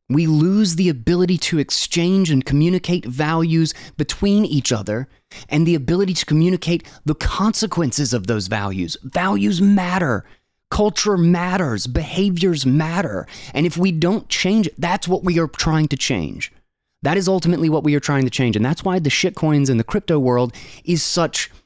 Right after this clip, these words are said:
i-, it's such an indicative thing. Like, when you, when you really dig down into it, to me, it feels like obviously, obviously, it is so different from fiat. I mean, c-, excuse me, it's so different from Bitcoin because it is the fiat culture. It's the same,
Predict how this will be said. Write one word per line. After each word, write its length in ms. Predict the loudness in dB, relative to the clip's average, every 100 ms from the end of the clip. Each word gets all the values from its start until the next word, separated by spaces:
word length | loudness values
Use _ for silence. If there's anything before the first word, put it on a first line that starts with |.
| _ _ _ -6
i-, 80 | -4
it's 120 | -2
such 360 | -2 -2 0 2
an 80 |
indicative 580 | 2 2 0 2 0 0
thing. 240 | 0 -2 0
Like, 140 | 0
when 140 | 2
you, 200 | 2 0 0
when 160 | 0 2
you 100 | 0
really 360 | 2 2 2
dig 200 | 2 0
down 200 | 0 2
into 240 | 0 2 0
it, 120 | -2
to 140 | -2 0
me, 220 | 2 0
it 100 | -2
feels 420 | -2 0 0 0
like 220 | -2 -4 -4
obviously, 680 | -2 0 0 0 0 -4 -8 -8 -2
obviously, 720 | -2 0 0 0 0 -2 -2 -10 -4
it 140 | -2 0
is 100 | 0
so 200 | 0 0
different 360 | 0 -2 -4
from 160 | 0 -2
fiat. 540 | 0 0 0 0 -4 -4
I 40 |
mean, 120 | -2
c-, 80 | -2
excuse 340 | -4 -2 0 0
me, 100 | 0
it's 140 | -2
so 120 | -2
different 280 | -2 -4 -2
from 200 | 0 2
Bitcoin 460 | 0 -2 0 0 -2 -8 -14 -6
because 320 | -2 0 0
it 100 | -2 0
is 220 | 0 0
the 100 | -2
fiat 360 | 0 0 -2 -4
culture. 500 | -6 -4 -8 -10 -16 _ _ _ -4
It's 220 | -4 -2
the 100 | -2
same, 560 | -2 0 2 2 2